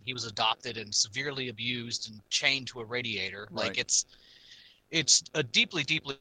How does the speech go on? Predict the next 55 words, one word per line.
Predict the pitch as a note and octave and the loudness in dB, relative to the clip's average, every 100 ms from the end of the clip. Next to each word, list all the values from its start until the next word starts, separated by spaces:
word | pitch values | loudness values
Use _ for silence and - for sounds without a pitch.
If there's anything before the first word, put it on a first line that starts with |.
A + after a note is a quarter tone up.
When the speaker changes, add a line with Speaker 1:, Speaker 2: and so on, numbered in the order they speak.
| _ | _
Speaker 1:
disturbing | C3 A#2 - C3 A#2 | -4 -2 0 0 -2
movie. | A#2+ A#2 A2 | -4 -2 -2
I | |
think | B2 C#4 A#3 | 0 -2 0
one | G#3 | 0
of | |
the, | E3 - _ _ - - - | 0 -2 _ _ -20 -20 -2
one | B3+ | 0
of | |
the | B3 | 6
most | F3+ - | 6 8
chilling, | - F#3 F3+ D3+ | 6 6 6 4
and, | C3 D3 | 2 2
and | D3+ D3+ | 2 0
it | D3+ | 0
was | D3+ D3+ | 0 4
absolutely, | A#3+ - D3 D3 C3 B2+ | 6 4 0 -2 0 -2
like, | A#2 A#2 A2 | 2 0 -2
for | B2 | -10
me, | A2+ C3 B2+ G#2 F#2+ _ - | 0 2 4 2 -6 _ -4
kind | C3 A#2+ | -2 -2
of, | G#2+ - - _ A2 | -4 -10 -16 _ -2
they, | B2+ | -2
they | B2+ A2 B2 | 0 -2 -4
played | - - D#3 D3+ | -4 -2 0 2
it | |
out | A#2 G2+ | 0 0
wonderfully | G#2 A2 G#2+ - G2 | -4 -6 -6 -8 -10
and | F#2+ | -10
they | |
filmed | - - C3+ A#2 | -10 -6 -4 -6
it | G#2 | -12
wonderfully, | G#2 G2 - G#2 | -14 -12 -10 -8
is, | G2 - | -6 -6
like, | G#2+ G2+ - - | -6 -8 -14 -8
the | A#2 | -8
turn | - - C3+ B2 A#2 | -6 -2 0 0 -4
from | - A2+ A2 | -6 -6 -4
when | A2+ | -6
he | A2 C3+ C3+ | -2 -2 2
was | B2 - | 2 2
trying | - - D3 C#3+ C3+ A#2+ A#2+ | 0 -2 0 2 2 0 4
so | - C3+ C3 | 4 4 0
hard, | C3 - - | 0 -2 -2
'cause | D3+ - | -6 -6
the, | D#3+ - _ | -10 -10 _
the | - | -12
dude | C#3 A#3 D#3+ | -4 0 2
is | B2 | 2
off | A#2 - | 2 2
his | A2 A#2+ | -2 0
rocker | B2 - G#2+ | 0 0 -8
the | G#2 | -8
whole | A#2+ A2 | -8 -8
movie. | A#2 C3 G#2 | -8 -8 -10